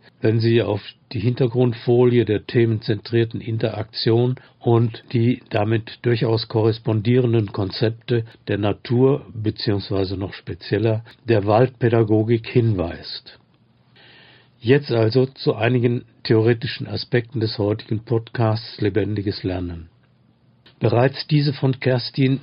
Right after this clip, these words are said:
selbst gewählte Themenformulierung Lebendiges Lernen verweist auf die Kritik an einem traditionell kognitiv orientierten, kopflastigen, angestaubten Schulsystem,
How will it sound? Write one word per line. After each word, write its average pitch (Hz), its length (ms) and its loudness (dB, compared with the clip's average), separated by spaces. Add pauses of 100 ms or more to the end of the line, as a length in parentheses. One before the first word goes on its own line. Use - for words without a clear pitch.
selbst 123 460 0
gewählte 123 420 4 (160)
Themenformulierung 113 1160 2
Lebendiges 110 680 0
Lernen 113 540 2 (260)
verweist 107 640 2
auf 110 200 -2
die 120 100 -4
Kritik 139 500 -2
an 110 140 0
einem 104 320 -4
traditionell 113 800 0
kognitiv 117 760 -2
orientierten, 113 960 0
kopflastigen, 113 920 -2
angestaubten 113 800 -2
Schulsystem, 127 960 -2